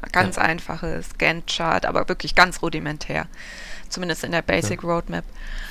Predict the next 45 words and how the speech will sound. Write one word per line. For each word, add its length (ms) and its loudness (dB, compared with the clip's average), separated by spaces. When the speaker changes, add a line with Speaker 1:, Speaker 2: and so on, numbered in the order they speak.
Speaker 1:
Ähm, 640 6
und 100 2
kann, 220 10
hab 100 10
halt 180 8
so 60 0
einen 120 -2
zeitlichen, 680 2
äh, 40 -4
einfachen 840 6
Überblick, 560 4
aber 240 8
ich 120 -2
kann 180 6
eben 240 2
nicht 240 2
inhaltlich 580 6
sehen 380 -2
und 260 4
Speaker 2:
Mhm. 40 2
Speaker 1:
hin 140 6
und 140 4
her 200 10
schieben. 420 4
Was 180 2
machen 260 4
wir 280 4
zuerst, 400 6
was 140 0
machen 220 -2
wir 80 0
danach? 320 2
Kann 160 2
ich 100 0
nicht 120 0
so 80 2
auf 120 4
einen 320 8
Blick 220 0
sehen 260 0
wie 80 -4
bei 80 2
einer 180 0
Story 360 4
Map, 200 2